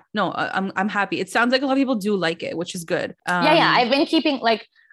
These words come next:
Speaker 2: I, I've been keeping up with it. I'm like, "Oh, new, new episode. Like, let me watch it."
Speaker 1: 'Cause, like,
Speaker 2: I, I'm excited for it.
Speaker 1: I was expecting to hate Larsa, like, after the whole, 'cause we're a Kardashian, like, family, like, we, we know what I mean?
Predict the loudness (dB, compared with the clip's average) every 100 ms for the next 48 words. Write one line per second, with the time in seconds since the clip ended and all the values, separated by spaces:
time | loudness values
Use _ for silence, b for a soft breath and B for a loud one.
0 | _ -2 0 -2 -4 -10 -14 -14 -10 -8
1 | -8 -8 -10 -10 -4 -2 -2 -4 -8 -10
2 | -4 -2 -2 -6 -6 -6 -4 -6 -8 -6
3 | -2 -2 -2 -2 2 2 2 -4 -4 -6
4 | -8 _ -14 -2 0 0 -4 -10 -12 _
5 | -2 0 2 4 2 2 2 2 0 -2
6 | 0 0 0 -2 -8 -4 -4 -4 -6 -6
7 | -8 -4 -4 0 -2 0 0 2 2 0
8 | -2 0 -2 0 0 0 0 -2 -2 -4
9 | -4 -6 -4 -2 -2 -2 -4 -6 -6 -10
10 | -10 -8 -4 -4